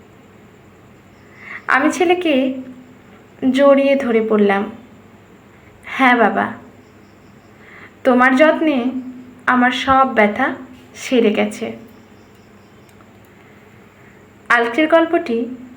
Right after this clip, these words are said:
এখানেই সমাপ্ত। ভালো লাগলে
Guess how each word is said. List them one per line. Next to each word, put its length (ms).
এখানেই 380
সমাপ্ত। 580
ভালো 260
লাগলে 420